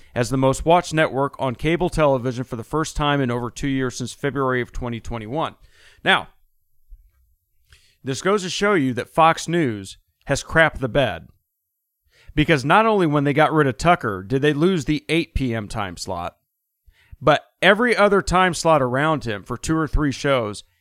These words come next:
hemorrhaged, hemorrhaged, like, half their viewership. And now you got C N N and M-, P M S N B C all running away with it.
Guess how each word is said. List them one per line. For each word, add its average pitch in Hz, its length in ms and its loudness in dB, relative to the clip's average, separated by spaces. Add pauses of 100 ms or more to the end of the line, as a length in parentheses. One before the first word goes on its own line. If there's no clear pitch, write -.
(200)
hemorrhaged, 156 540 2 (480)
hemorrhaged, 175 540 2 (180)
like, 131 240 -2 (120)
half 214 340 4
their 160 120 2
viewership. 139 580 -2 (1500)
And 139 140 -2
now 147 240 8
you 151 180 -2
got 156 220 2
C 185 220 0
N 190 100 0
N 185 160 2
and 151 140 0
M-, 165 180 0
P 180 160 0
M 185 100 0
S 185 160 0
N 190 120 -2
B 190 120 -2
C 156 460 -2 (240)
all 127 260 4
running 156 320 4
away 180 280 4
with 110 240 -6
it. - 100 -14